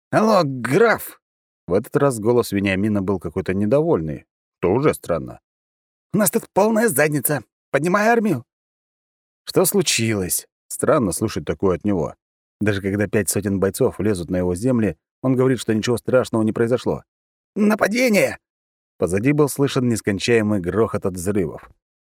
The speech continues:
И что самое неприятное, на этом моменте связь прервалась. Сразу объявил общий сбор, в замке завыла сирена,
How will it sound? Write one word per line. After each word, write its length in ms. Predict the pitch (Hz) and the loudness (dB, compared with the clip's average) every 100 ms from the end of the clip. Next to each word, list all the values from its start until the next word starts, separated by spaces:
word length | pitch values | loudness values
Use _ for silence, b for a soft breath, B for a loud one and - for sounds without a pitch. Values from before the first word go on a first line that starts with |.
| _ - | _ -4
И 60 | 87 | -4
что 160 | - | -2
самое 280 | 107 104 101 | 0 0 0
неприятное, 720 | 98 87 110 143 - 87 67 - _ _ _ _ - | -2 -2 0 0 -2 -6 -6 -16 _ _ _ _ -2
на 100 | 107 | 0
этом 220 | 151 156 | 2 4
моменте 400 | 156 156 151 139 | 4 4 2 0
связь 300 | - 127 120 | -2 -2 -2
прервалась. 600 | 110 107 101 82 67 - _ _ _ _ _ _ _ _ _ - | -2 0 0 -2 -6 -14 _ _ _ _ _ _ _ _ _ -6
Сразу 580 | - 110 139 131 139 | 0 2 2 2 4
объявил 440 | 120 113 107 117 110 | 2 2 2 2 0
общий 260 | 107 - | -2 -2
сбор, 460 | 101 92 123 117 87 | -2 0 0 0 -2
в 80 | 82 | -2
замке 380 | 92 104 98 98 | -2 0 -2 -2
завыла 300 | 101 107 104 | 0 0 0
сирена, 520 | 98 113 123 90 | 0 0 0 -2